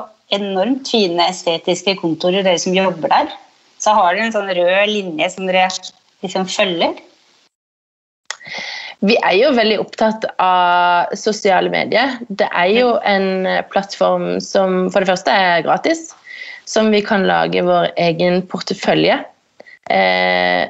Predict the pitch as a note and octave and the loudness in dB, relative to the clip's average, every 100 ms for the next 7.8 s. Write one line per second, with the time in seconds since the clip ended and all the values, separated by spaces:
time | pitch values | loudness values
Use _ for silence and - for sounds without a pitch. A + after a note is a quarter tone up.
0 | - - - G#3 G3+ G3 G3 G3 F#3+ G3 | -6 -6 0 2 2 2 0 0 0 -2
1 | - F3+ F3 F3 F#3 - - A3+ A3+ G#3 | -2 0 0 0 -2 -6 0 2 2 0
2 | G#3 G3 F#3 F3 F#3+ F#3 F3 F3+ F3 - | 0 0 2 0 0 0 0 0 0 -2
3 | - - - _ G#3 G3+ G3+ G3+ G3 F#3+ | -10 -20 -20 _ 0 2 2 0 0 0
4 | F3+ E3+ F#3 F#3 F3 F3+ E3 D#3+ - _ | 0 0 -2 0 0 0 -2 -4 -10 _
5 | - _ _ - A3 G#3 F#3+ G3 F#3+ F#3 | -20 _ _ 0 2 2 2 0 0 0
6 | F3+ F3 - - - - _ - - G#3 | 0 -2 0 0 0 -10 _ -8 -4 0
7 | - D4 C4+ - - - F#3+ | 2 2 0 -2 -6 0 0